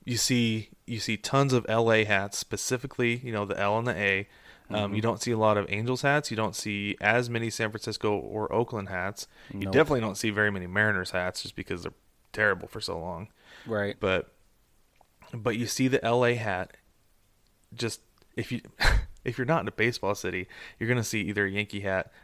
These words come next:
Speaker 1: a Boston hat, or
Speaker 2: A Dodgers
Speaker 1: an L A
Speaker 2: hat.
Speaker 1: hat.
Speaker 2: Yeah,
Speaker 1: Typically,
Speaker 2: you're, you're absolutely
Speaker 1: you know?
Speaker 2: right. Yep. And probably in that
Speaker 1: And
Speaker 2: order,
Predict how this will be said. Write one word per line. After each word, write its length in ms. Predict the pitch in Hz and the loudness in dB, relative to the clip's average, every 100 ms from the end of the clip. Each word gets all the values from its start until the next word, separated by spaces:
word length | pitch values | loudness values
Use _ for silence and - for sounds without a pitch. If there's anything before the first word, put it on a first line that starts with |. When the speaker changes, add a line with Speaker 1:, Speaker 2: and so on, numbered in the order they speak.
| - | -10
Speaker 1:
a 60 | |
Boston 380 | 95 98 92 - | -2 0 -2 -6
hat, 260 | 92 85 - - - _ | -6 -4 -6 -14 -20 _
or 460 | - 98 90 90 - _ _ _ _ - | -6 -4 -2 -4 -8 _ _ _ _ -12
Speaker 2:
A 60 | |
Dodgers 200 | 104 95 | -8 -6
Speaker 1:
an 60 | 104 | -2
L 140 | 92 | -2
A 20 | 87 | -2
Speaker 2:
hat. 60 | 92 | -4
Speaker 1:
hat. 140 | - - _ _ _ | -6 -14 _ _ _
Speaker 2:
Yeah, 120 | 117 113 | -6 0
Speaker 1:
Typically, 400 | 107 98 107 104 | 0 -2 -4 -2
Speaker 2:
you're, 180 | 101 87 _ 120 | -4 -6 _ -6
you're 200 | 110 101 | 0 2
absolutely 380 | 98 95 95 | 2 0 -2
Speaker 1:
you 60 | 98 | -2
know? 40 | 90 | -4
Speaker 2:
right. 160 | 90 - - - | -6 -12 -12 -6
Yep. 260 | 101 - - - - - - | -4 -6 -10 -20 -20 -20 0
And 180 | 131 127 | 2 4
probably 400 | 160 165 165 135 | 8 8 10 8
in 80 | 123 | 8
that 120 | 120 | 8
Speaker 1:
And 80 | 113 | 8
Speaker 2:
order, 340 | 110 104 85 | 6 6 2